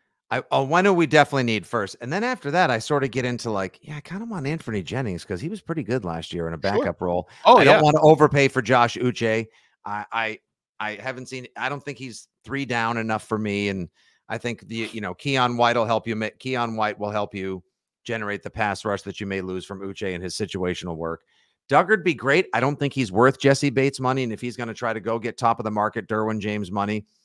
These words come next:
Speaker 1: best of luck. I'd draft somebody. I mean,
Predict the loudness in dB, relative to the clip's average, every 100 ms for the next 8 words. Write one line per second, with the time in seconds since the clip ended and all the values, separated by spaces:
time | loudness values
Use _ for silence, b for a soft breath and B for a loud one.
0 | _ _ _ -2 -2 0 0 2 2 0
1 | -8 -2 0 0 0 -6 -4 -4 -4 -6
2 | -8